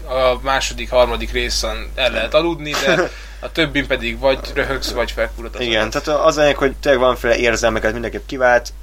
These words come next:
Speaker 2: Második, harmadik rész, nem azt mondom, hogy ki lehet hagyni, abban is vannak vicces dolgok, de az igazából ilyen semmit mondó.
Speaker 1: Nem, ne vegyék
Speaker 2: Ö,
Speaker 1: igazán komolyan.
Speaker 2: Nem, nem, abszolút nem, abszolút nem. Úgyhogy akkor ennyi volt, köszönjük szépen, hogy meghallgattátok az adást.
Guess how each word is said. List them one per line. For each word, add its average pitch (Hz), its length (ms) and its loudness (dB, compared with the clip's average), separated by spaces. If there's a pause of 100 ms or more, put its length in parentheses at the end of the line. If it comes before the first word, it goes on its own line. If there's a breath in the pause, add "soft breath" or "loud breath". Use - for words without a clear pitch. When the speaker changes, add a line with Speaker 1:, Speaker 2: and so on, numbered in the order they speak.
(220)
Speaker 2:
Második, 127 520 -2
harmadik 117 440 2
rész, 113 360 -2
nem 123 160 0
azt 117 140 2
mondom, 113 180 -4
hogy 104 80 -6
ki 120 120 -6
lehet 110 220 4
hagyni, 113 160 0
abban 113 180 2
is 104 80 0
vannak 104 240 -4
vicces 104 260 -2
dolgok, 101 240 0
de 101 240 2 (520)
az 104 180 -4
igazából 107 420 0
ilyen 104 140 0
semmit 101 400 0
mondó. 95 360 -6 (240 loud breath)
Speaker 1:
Nem, 139 200 -4
ne 147 120 0
vegyék 127 260 -2
Speaker 2:
Ö, 123 40 -8
Speaker 1:
igazán 120 320 0
komolyan. 120 440 -6 (180)
Speaker 2:
Nem, 110 360 4
nem, 104 220 0
abszolút 95 440 -4
nem, - 180 -8
abszolút - 400 -6
nem. - 160 -8
Úgyhogy 135 320 0 (420)
akkor 165 300 0
ennyi 110 160 0
volt, 110 220 2
köszönjük 110 320 -4
szépen, - 220 -4
hogy 113 100 -2
meghallgattátok 127 640 2
az 104 360 -2
adást. 123 360 2